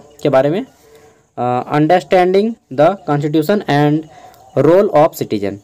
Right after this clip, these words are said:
ठीक है, यानी कि भारत के संविधान को समझना है, जानना है इसके बारे में और यहाँ के नागरिकों को, ठीक है, भारतीय संविधान और यहाँ के नागरिकों की जानकारी लेनी है इसमें unit theory में। Unit फ़ोर में आपको पढ़ना है यहाँ पे Indian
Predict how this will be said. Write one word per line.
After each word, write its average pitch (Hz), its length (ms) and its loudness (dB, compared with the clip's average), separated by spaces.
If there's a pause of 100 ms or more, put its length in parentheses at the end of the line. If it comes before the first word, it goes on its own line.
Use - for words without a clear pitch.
(280)
ठीक 190 120 -4
है, 208 80 4
यानी 165 180 0
कि 185 80 -2
भारत 151 400 -2
के 208 80 -2
संविधान 156 540 0
को 170 100 -6
समझना 127 480 -2
है, 143 200 -2
जानना 117 380 0
है 147 120 -6
इसके - 260 -6
बारे 92 240 -2
में 95 180 -14 (400)
और 117 100 -8
यहाँ 123 200 -4
के 175 140 -4
नागरिकों 104 460 -4
को, - 240 -18 (160)
ठीक 170 140 -4
है, 214 100 -2 (420)
भारतीय 143 360 -2
संविधान 147 540 -2
और 131 280 0
यहाँ 127 220 -4
के 156 80 -2
नागरिकों 123 500 -2
की 185 260 -2 (380)
जानकारी 127 500 -2
लेनी 101 300 -4
है 95 100 -8
इसमें 90 300 -12 (360)
unit 127 200 -2
theory 107 240 -2
में। 87 160 -10 (440)
Unit 185 280 2
फ़ोर 208 240 0
में 208 100 -2
आपको 196 220 -2
पढ़ना 156 300 0
है 180 180 -4 (540)
यहाँ 107 140 -6
पे 170 180 -6 (600)
Indian 185 460 0